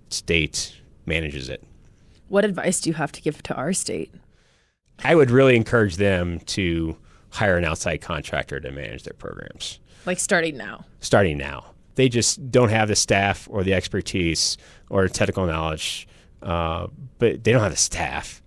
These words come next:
Speaker 1: to manage something like this. There are companies all over the cos-, country that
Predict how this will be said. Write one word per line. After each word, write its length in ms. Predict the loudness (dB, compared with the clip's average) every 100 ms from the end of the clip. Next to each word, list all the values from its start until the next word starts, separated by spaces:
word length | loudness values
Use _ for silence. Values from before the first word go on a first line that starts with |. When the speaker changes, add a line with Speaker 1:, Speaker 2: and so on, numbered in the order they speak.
| -20 -20 -20 -20 -8
Speaker 1:
to 80 | -2
manage 380 | 0 0 -2 -4
something 300 | -6 -8 -10
like 220 | -10 -10
this. 360 | -10 -6 -6 -2
There 260 | 0 2
are 40 | 0
companies 640 | 2 0 2 2 4 2
all 140 | 2 2
over 100 | 2
the 60 |
cos-, 300 | 2 0 -2
country 560 | -2 -4 -4 -2 0 0
that 560 | 0 -2 -2 -6 -10